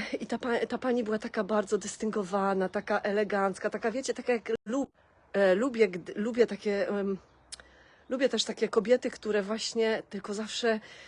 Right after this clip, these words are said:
e, ja, e, jeszcze przerabiam, e, dystans i problem <laughs> czucia się gorszą, ale to jest mój właśnie problem. Ale do czego chcę,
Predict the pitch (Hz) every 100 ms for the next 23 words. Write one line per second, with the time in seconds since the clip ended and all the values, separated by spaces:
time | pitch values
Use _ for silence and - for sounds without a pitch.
0 | - - - - 165 190 226 208 208 -
1 | - 190 190 170 - 190 202 - 214 -
2 | 196 202 208 190 190 - 190 190 180 180
3 | - 185 262 - 220 208 226 233 247 226
4 | 202 196 - 262 - - - - 311 330
5 | - 269 370 294 262 - 254 320 440 440
6 | 440 320 208 226 233 214 233 233 302 170
7 | 165 185 175 170 165 165 190 196 233 302
8 | 262 - - 240